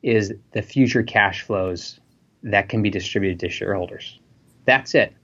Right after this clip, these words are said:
There's some special situations where a business has some sort of strategic value. Um, years ago,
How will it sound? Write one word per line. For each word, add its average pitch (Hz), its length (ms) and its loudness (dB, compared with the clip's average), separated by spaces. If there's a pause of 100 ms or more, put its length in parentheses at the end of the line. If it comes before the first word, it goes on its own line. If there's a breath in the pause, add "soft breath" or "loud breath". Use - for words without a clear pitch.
(380 soft breath)
There's 160 120 2
some 180 100 8
special 175 460 4
situations 151 920 2 (120)
where 123 440 4
a 123 60 -2
business 117 520 0
has 107 300 2
some 113 220 0
sort 113 220 2
of 95 100 0
strategic 117 840 -2 (140)
value. 113 580 2 (580 soft breath)
Um, 101 240 2
years 117 280 6
ago, 110 440 6